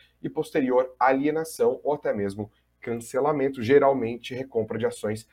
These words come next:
é algo positivo pros acionistas ali, até porque tende a aumentar a distribuição de proventos também, né? Deixa eu dar uma olhada nos comentários antes de me despedir da galera aqui. A Carla Silva tá junto com a gente. Obrigado pelos comentários. O Sérgio Minado diz que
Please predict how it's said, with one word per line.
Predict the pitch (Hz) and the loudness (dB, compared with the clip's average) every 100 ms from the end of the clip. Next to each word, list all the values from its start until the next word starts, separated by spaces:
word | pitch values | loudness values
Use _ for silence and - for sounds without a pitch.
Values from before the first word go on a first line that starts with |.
| _ _ | _ _
é | - | 0
algo | 107 110 120 110 | 6 6 6 2
positivo | 135 127 139 - 107 | -2 -2 -4 -6 -6
pros | 110 110 | -4 -2
acionistas | 110 - 127 101 - 104 | -4 -4 -6 -6 -8 -8
ali, | 98 123 | -2 2
até | 135 156 | 2 2
porque | 160 - 151 135 110 | -2 -2 -2 0 -2
tende | 123 131 | -4 0
a | 131 | 0
aumentar | 127 110 - 117 | 0 -2 0 0
a | |
distribuição | 117 120 117 117 110 | 0 -6 -12 -6 -4
de | 107 | -4
proventos | 107 117 104 95 92 - 101 - | -2 -2 -2 -6 -8 -12 -18 -14
também, | 107 120 101 - _ - - - | -14 -14 -18 -20 _ -20 -20 -6
né? | 120 180 - - - | 2 2 2 -16 -6
Deixa | - 214 | 0 8
eu | |
dar | 214 | 12
uma | |
olhada | 175 156 | 12 12
nos | 151 - | 8 2
comentários | 147 135 151 160 135 | 2 4 10 8 8
antes | 147 139 127 | 2 -2 -8
de | 113 143 | -4 -2
me | 139 | -2
despedir | 135 135 - 120 107 131 135 - _ | -4 -8 -8 -8 0 0 0 -6 _
da | 110 139 | 6 8
galera | 127 127 127 127 120 | 10 8 6 6 4
aqui. | 117 - | 0 4
A | 156 | 4
Carla | 147 135 139 | 4 0 0
Silva | - 139 131 | -2 -2 2
tá | 131 | 0
junto | 117 120 | 0 -6
com | - | 0
a | 113 | 0
gente. | 151 - | 0 -2
Obrigado | 139 135 127 | 2 2 2
pelos | - 120 | -2 -6
comentários. | - 113 104 101 165 156 143 | -2 -2 -2 2 4 6 2
O | 135 | 0
Sérgio | - 135 131 | 2 2 0
Minado | 123 127 127 131 - - - | -4 0 0 -2 -12 -20 -16
diz | 120 | -14
que | - 131 127 110 | -2 0 0 -2